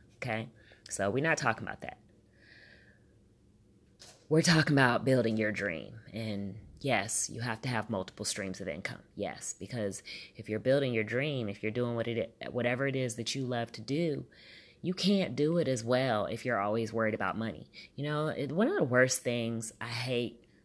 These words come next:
for people to say to me when I'm on a conversation call or in person or at a meeting or whatever, and the very purpose of us meeting is so that I can help you with some solutions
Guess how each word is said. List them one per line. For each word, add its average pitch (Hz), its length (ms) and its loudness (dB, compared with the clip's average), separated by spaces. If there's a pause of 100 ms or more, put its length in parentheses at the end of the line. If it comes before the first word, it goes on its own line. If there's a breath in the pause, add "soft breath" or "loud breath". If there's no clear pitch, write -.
for 123 100 -8
people 127 300 -2
to 110 60 -4
say 113 260 2
to 113 80 2
me 113 260 -2
when 104 240 -6
I'm 117 220 0
on 110 180 -2
a 101 80 -2
conversation 110 800 -2
call 110 480 0
or 87 340 -4
in 110 180 -4
person 113 520 0
or 98 240 -6 (120)
at 117 140 -4
a - 20 -4
meeting 113 360 -4
or 104 80 -2
whatever, 117 500 0 (400 loud breath)
and 113 160 0
the 113 60 2
very 131 360 6
purpose 170 760 4
of 127 200 -2
us 127 240 0
meeting 127 460 2
is - 180 -2
so 113 160 2
that 113 100 2
I 113 120 8
can 127 120 -2
help 113 260 -2
you 107 100 -2
with 107 100 -2
some 110 140 -4
solutions 107 680 -2